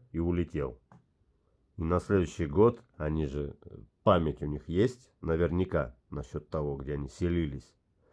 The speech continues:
И на следующий год он прилетел и отложил еще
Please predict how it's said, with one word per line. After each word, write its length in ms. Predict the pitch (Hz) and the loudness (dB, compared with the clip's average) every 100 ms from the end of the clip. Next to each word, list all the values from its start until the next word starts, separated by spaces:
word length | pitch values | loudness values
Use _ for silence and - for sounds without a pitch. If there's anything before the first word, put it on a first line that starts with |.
| _ _ _ _ _ _ | _ _ _ _ _ _
И 40 | |
на 120 | 73 76 | -6 -2
следующий 360 | - 107 87 | 0 2 2
год 240 | 87 95 92 | 2 2 4
он 140 | 82 | 2
прилетел 600 | 80 78 76 82 87 104 | 2 0 0 0 2 2
и 120 | - | -2
отложил 580 | 80 76 78 73 90 85 | -4 0 0 2 0 0
еще 380 | 71 - 76 | -2 -6 -8